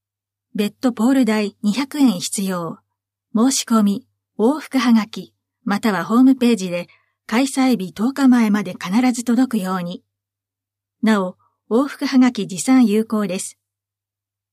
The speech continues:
問い合わせ申し込み先、郵便番号一一四の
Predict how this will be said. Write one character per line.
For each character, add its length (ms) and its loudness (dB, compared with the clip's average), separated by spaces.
問 200 2
い 60 4
合 60 4
わ 100 0
せ 160 0
申 200 0
し 100 -2
込 120 2
み 120 6
先、 440 -8
郵 180 2
便 220 4
番 260 6
号 240 -4
一 380 -6
一 240 -4
四 260 0
の 200 -8